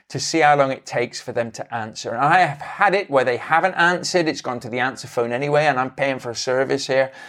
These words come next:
So it's ridiculous. The best one I've ever come across, which is why I've told you this tale, is a company called B, the letter B,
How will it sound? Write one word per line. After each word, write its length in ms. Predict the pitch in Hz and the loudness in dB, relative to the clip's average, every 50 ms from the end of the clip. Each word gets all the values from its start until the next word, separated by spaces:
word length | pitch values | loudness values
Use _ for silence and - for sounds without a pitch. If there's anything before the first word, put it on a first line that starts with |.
| - - _ | -20 -18 _
So 140 | - 156 | -4 -2
it's 140 | 151 131 113 | -2 -2 -2
ridiculous. 360 | 131 123 160 143 - 127 - - - - - | -4 -2 -2 -2 -4 -6 -10 -10 -12 -10 -8
The 80 | 151 | -4
best 300 | 147 226 240 220 - - | 0 2 0 2 0 0
one 100 | 226 220 | 0 2
I've 140 | 208 190 175 | 4 4 4
ever 180 | 175 165 156 151 | 4 4 2 0
come 160 | - 180 175 | -2 -2 -2
across, 380 | 180 180 - 185 185 180 - - - | 0 2 4 4 4 2 0 -10 -12
which 180 | 135 127 - 120 | -14 -12 -12 -12
is 120 | 113 - | -14 -6
why 260 | - 147 170 180 185 - | 0 4 4 6 6 4
I've 100 | - - | 2 0
told 240 | - 165 160 147 | 0 0 0 0
you 60 | 139 131 | -2 -4
this 180 | 120 120 - | -4 -6 -8
tale, 320 | - - 147 135 135 131 - - - - - | -4 0 2 2 2 0 -2 -6 -20 -14 -10
is 240 | 156 151 - - - - | -8 -8 -8 -6 -4 -2
a 100 | 147 135 | -2 -2
company 340 | 143 - 185 185 - 156 143 | 0 0 -2 0 0 -4 -6
called 300 | 143 - 143 135 127 - _ - 131 - _ | -6 -4 -6 -6 -6 -8 _ -20 -20 -4 _
B, 500 | - 180 202 196 160 165 220 233 214 _ _ _ _ _ _ _ _ _ - | 2 4 4 4 2 2 0 -2 -6 _ _ _ _ _ _ _ _ _ -4
the 80 | 135 | -2
letter 240 | 139 160 170 165 147 | 0 0 0 -2 -4
B, 560 | 120 - - 151 151 151 151 165 196 202 185 | -10 -4 -2 0 2 2 2 0 -2 -4 -8